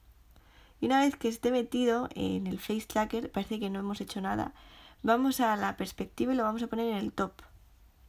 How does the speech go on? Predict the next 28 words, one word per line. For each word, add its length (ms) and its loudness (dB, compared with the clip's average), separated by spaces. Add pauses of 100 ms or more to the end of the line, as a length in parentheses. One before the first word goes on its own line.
(720)
Y 80 2
ahora 220 6
vamos 320 2
a 80 6
meterlo 760 2 (420)
en 520 -2 (100)
el 220 -2
centro 640 2
de 100 -2
nuestra 340 -2
cabeza, 400 0
tiene 220 -4
que 80 -8
estar. 320 -10 (480)
Así 160 0
que 240 -2
con 400 0
la 220 0
herramienta 420 0
de 60 4
arriba 320 0
de 80 -2
mover, 400 0 (420)
lo 140 -2
ponemos 280 2
en 120 0
el 100 -2
centro. 480 -2